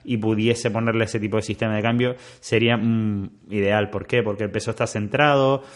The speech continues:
no entra suciedad, eh, y no corres riesgo de, de romperlo, ¿vale? Entonces, bueno, otra idea que viene de las motos.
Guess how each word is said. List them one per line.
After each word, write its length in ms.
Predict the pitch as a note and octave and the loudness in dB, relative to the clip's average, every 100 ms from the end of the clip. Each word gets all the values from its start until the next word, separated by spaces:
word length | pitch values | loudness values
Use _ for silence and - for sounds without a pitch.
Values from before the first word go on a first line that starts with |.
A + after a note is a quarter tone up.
| - | -10
no 140 | A2 A2+ | -2 -2
entra 360 | A2+ A#2 A2+ | 0 0 0
suciedad, 800 | G#2+ A2+ - G#2+ B2+ D3 D3 C#3+ - - - - | 0 -4 -2 0 2 2 2 0 -4 -18 -16 -4
eh, 580 | G#2+ G#2+ G#2 G2+ F#2+ F#2 | 0 0 0 -2 -4 -4
y 260 | G#2+ G2+ - | -4 -6 -6
no 240 | - A2 A2 | -4 -2 0
corres 260 | A#2+ B2 | 0 0
riesgo 260 | A2 A#2 B2 | 0 2 2
de, 380 | B2 A#2+ A2 G2+ | 4 4 4 2
de 100 | G2 | 0
romperlo, 540 | G2 F#2+ A2 F#2+ D#2+ - - | -2 0 0 0 -4 -10 -4
¿vale? 280 | A2+ A#2 - - | -2 -2 -6 -14
Entonces, 360 | G2 F#2 A2+ G#2+ | -16 -10 -4 -2
bueno, 220 | G2+ E2 - - | -4 -6 -14 -6
otra 320 | A#2 B2 A#2 | 0 4 4
idea 240 | A#2 A#2+ | 4 2
que 80 | B2 | 2
viene 200 | A#2 A#2+ | 0 2
de 60 | A#2 | 0
las 120 | G#2+ | 0
motos. 260 | G2+ F2 | -4 -6